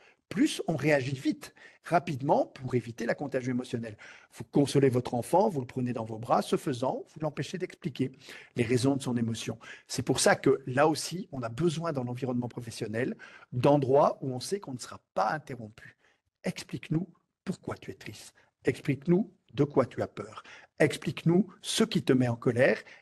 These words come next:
et on va pas t'interrompre parce qu'on ne craint pas cette contagion émotionnelle. »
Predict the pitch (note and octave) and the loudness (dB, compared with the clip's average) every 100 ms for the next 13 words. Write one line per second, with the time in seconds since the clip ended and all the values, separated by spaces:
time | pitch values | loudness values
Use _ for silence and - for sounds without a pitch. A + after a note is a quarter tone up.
0 | - B2+ B2+ C3 - C#4+ C#4 G#3+ F#3+ C#3 | -4 0 2 2 4 2 2 -2 -2 0
1 | F3 C4+ _ _ _ _ - A3 - A#3 | -2 -4 _ _ _ _ 0 0 -2 -4
2 | - G3 D3 G#3 - - C3+ - B2+ A#2+ | -2 -2 2 0 0 -6 -8 -6 -6 -8
3 | A#2+ A#2+ A#2 - G#2+ G#2 | -10 -12 -12 -14 -14 -14